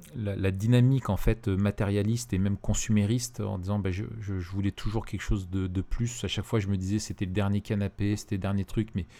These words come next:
qu'il est jamais insatisfait. Et il dit, euh, j'allais bientôt être complet, euh, dans le sens où j'allais tout avoir. Mais c'est un matérialisme qui ne le, qui ne le,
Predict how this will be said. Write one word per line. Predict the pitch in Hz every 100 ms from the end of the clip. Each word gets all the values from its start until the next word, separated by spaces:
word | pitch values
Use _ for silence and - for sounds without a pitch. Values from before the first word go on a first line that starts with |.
| - - -
qu'il | - 101
est | 98
jamais | 95 113
insatisfait. | 117 110 113 - 104 - 123 131 - - - - - -
Et | 95
il | 98
dit, | 95 120
euh, | 110
j'allais | 92 95
bientôt | 92 110 110 120
être | 107 -
complet, | - 110 117 120 - - - -
euh, | 95 92
dans | 92
le | 92
sens | - 107 -
où |
j'allais | 101 92
tout | - -
avoir. | 107 98 127 131 - - - - - -
Mais | 101
c'est | - 110
un | 98
matérialisme | 104 117 120 110 110 110 135 117 98
qui | -
ne | 104 95
le, | 92 95 95 90 90 - - - _ - -
qui | - -
ne | 104 98
le, | 92 92 90 90 87 85 - - 156